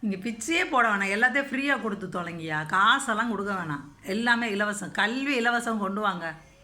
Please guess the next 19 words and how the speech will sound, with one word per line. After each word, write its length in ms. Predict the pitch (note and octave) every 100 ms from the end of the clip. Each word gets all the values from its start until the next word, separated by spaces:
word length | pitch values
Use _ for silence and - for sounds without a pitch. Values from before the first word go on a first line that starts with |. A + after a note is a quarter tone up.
| - _ _ _ _
கல்வி 360 | G3 A#3+ C4
இலவசம். 520 | A3+ G#3+ G#3 G3+ F3+ - _ _ _ _
பன்னெண்டாம் 380 | F#3+ G#3+ A#3+ A3+
கிளாஸ் 220 | G#3 A3
வரைக்கும் 340 | G#3 G#3+ A3 G#3+
இலவசம். 460 | A3+ A3+ A3+ A#3+
அதுக்கப்புறம் 720 | A3 F#3 F#3+ G3 A#3 B3+ A#3
மூணு 240 | G#3+ A#3+ A3+
வருஷம் 320 | G3+ G#3 A#3+
படிப்பு 320 | G3 A3+ G3
இலவசம். 340 | F#3 G#3 G3+ E3+
எல்லாருக்கும் 440 | G3 A3 G#3 F3+
ஆண் 220 | G3 A3+
பெண் 160 | G#3+ F#3+
வித்தியாசம் 380 | F3+ G3 F#3 E3+
இல்லை, 180 | F#3+
எல்லாருக்கும் 480 | F3 F3 G3 G3+ F#3
கல்வி 180 | F3 F#3+
இலவசம். 380 | E3 D#3+ D#3